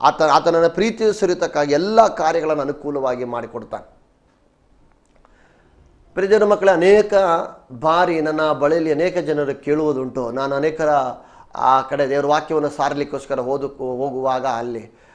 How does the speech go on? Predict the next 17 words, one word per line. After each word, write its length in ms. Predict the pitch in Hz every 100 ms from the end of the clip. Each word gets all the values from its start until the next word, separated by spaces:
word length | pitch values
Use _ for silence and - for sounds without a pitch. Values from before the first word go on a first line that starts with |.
| -
ಫಸ್ಟ್ 300 | - - 196
ನಾವು 280 | 185 185 170
ದೇವರನ್ನು 380 | 190 214 208 196
ಪ್ರೀತಿಸ್ತಾ 600 | - 208 220 220 - 175
ಇದ್ದೇವೆ, 360 | 180 160 - - _ _ - _ _ _ _ _ -
ನಮ್ಮ 280 | 160 202
ಹಿತಕ್ಕಾಗಿ 640 | 202 202 226 226 208 208 190
ದೇವರು 220 | 208 190
ಎಲ್ಲವನ್ನು 400 | 185 208 208 190
ಒಳ್ಳೆಯದಾಗಿ 520 | 170 202 214 208 196
ಮಾಡ್ತೇನೆ 400 | 170 175 190 196
ಎಂಬುದಾಗಿ 380 | 190 185 185 165
ಹೇಳಿದ್ರು 340 | 175 196 185
ಕೂಡ 200 | 180 180
ನಮ್ಮ 340 | 160 170 214 220
ಮನೆಯಲ್ಲಿ 440 | 214 214 202 190
ಯಾಕೆ 720 | 180 185 175 147 131 151 170